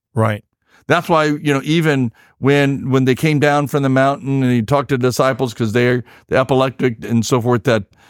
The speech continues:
Speaker 2: and the demon possessed, he, they couldn't heal him, they couldn't cast him out. And he said, "How long do I have to be with you, O ye of little faith?"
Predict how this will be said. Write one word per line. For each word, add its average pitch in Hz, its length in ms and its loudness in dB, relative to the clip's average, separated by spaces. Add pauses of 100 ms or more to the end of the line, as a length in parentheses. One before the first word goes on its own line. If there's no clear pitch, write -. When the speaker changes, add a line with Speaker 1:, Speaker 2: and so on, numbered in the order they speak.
(160)
Speaker 2:
and 113 80 2
the 117 60 4
demon 127 320 2
possessed, 127 480 0 (180)
he, 127 360 -2
they 123 200 2
couldn't 139 300 0
heal 139 300 2
him, 139 140 2
they 123 80 0
couldn't 135 220 0
cast 135 320 0
him 127 140 0
out. 131 240 2 (320)
And 151 180 0
he 147 80 2
said, - 460 -2 (340)
"How 175 160 -2
long 208 280 2
do 220 80 2
I 214 80 2
have 214 160 0
to 208 100 0
be 196 140 0
with 233 300 -2
you, 156 300 -4 (120)
O 156 120 2
ye 151 240 2
of 127 80 0
little 131 280 2
faith?" 110 400 -4